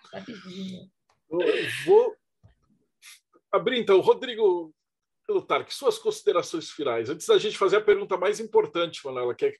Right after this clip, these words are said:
Speaker 2: onde é que a gente te acha? E se você tem algum livro, algum curso, alguma coisa pra gente fazer, porque eu já tô vendo ali o Rodrigo tá digitando ali a minha, a minha magia e tal.
Speaker 1: É.
Speaker 2: Como é que a gente te encontra?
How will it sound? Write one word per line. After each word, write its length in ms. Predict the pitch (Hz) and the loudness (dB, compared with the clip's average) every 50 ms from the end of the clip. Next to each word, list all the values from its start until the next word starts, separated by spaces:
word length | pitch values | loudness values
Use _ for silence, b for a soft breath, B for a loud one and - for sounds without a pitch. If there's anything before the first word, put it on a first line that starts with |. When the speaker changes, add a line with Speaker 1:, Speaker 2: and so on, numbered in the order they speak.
| _ _ _ | _ _ _
Speaker 2:
onde 200 | - 139 127 139 | -14 -8 -4 -4
é 40 | 185 | -2
que 80 | 180 214 | 0 0
a 60 | 185 | 0
gente 260 | 151 196 196 - - | 0 -4 -6 -8 -12
te 200 | - - - 180 | -8 -2 0 2
acha? 480 | 139 135 151 170 165 - - 208 214 b b b b b b b b b b | 4 4 2 2 0 -2 -4 -4 -6 b b b b b b b b b b
E 40 | 160 | -12
se 120 | 156 - 170 | -4 0 2
você 240 | 196 190 - 240 | 2 4 4 2
tem 180 | 226 - - 202 | 2 4 4 4
algum 300 | 220 202 165 160 190 180 | 4 4 2 0 -2 -2
livro, 360 | 160 147 143 160 185 160 165 | -2 -4 -6 -8 -2 0 2
algum 260 | 147 143 143 160 165 151 | 2 2 0 -4 -10 -10
curso, 580 | - - - 165 185 202 180 160 - - - | -12 -8 -4 -2 0 0 0 -2 -4 -4 -4
alguma 260 | 160 147 156 175 175 - | -4 -4 -4 -4 -6 -2
coisa 280 | - 165 165 156 - | -2 -2 -2 -2 -4
pra 100 | - 196 | -4 -6
gente 240 | 185 - 190 190 - | -6 -4 -6 -10 -8
fazer, 480 | - - 202 208 139 131 147 143 131 - | -4 -2 -2 -2 -2 -4 -8 -8 -8 -10
porque 160 | _ _ 143 | _ _ -10
eu 60 | 143 | -6
já 100 | 143 180 | -6 -4
tô 160 | 175 - 202 | 0 0 2
vendo 220 | 160 165 185 180 170 | 4 4 4 4 4
ali 120 | 165 175 | 4 2
o 80 | 175 156 | 0 0
Rodrigo 380 | 147 156 127 117 139 156 147 | -2 -4 -6 -8 -10 -10 -6
tá 240 | - 160 156 147 - b b b b b b b b b _ _ _ _ _ _ _ _ _ _ _ _ | -4 -2 -2 -2 -4 b b b b b b b b b _ _ _ _ _ _ _ _ _ _ _ _
digitando 680 | 139 135 107 143 147 139 180 165 - - 185 180 180 175 | _ -16 -14 -12 -10 -10 -10 -10 -4 -2 -2 0 0 0
ali 180 | 160 165 170 | 0 0 -2
a 40 | 160 | -6
minha, 280 | 151 151 175 196 190 143 | -6 -6 -8 -6 -6 -6
a 40 | 156 | -6
minha 180 | 156 170 165 | -4 -4 -4
magia 580 | 160 156 139 127 113 - - - 156 180 185 156 | -2 -2 -2 -2 -4 -6 -10 -8 -4 -2 0 -2
e 60 | 135 | -2
tal. 380 | - - 147 160 175 175 165 147 | -2 -2 -2 0 0 -2 -4 -6
Speaker 1:
É. 100 | 170 156 156 147 143 143 139 - - - | -10 -14 -16 -16 -16 -14 -14 -14 -14 -12
Speaker 2:
Como 140 | - 170 180 | -8 -4 -4
é 60 | 226 | -2
que 80 | 214 - | -2 -2
a 40 | 226 | -4
gente 280 | 202 247 220 - - | -6 -6 -10 -12 -12
te 120 | - - 226 | -12 -12 -12
encontra? 540 | 214 - - - 117 110 101 101 _ - | -12 -12 -12 -10 -10 -10 -10 -12 _ -20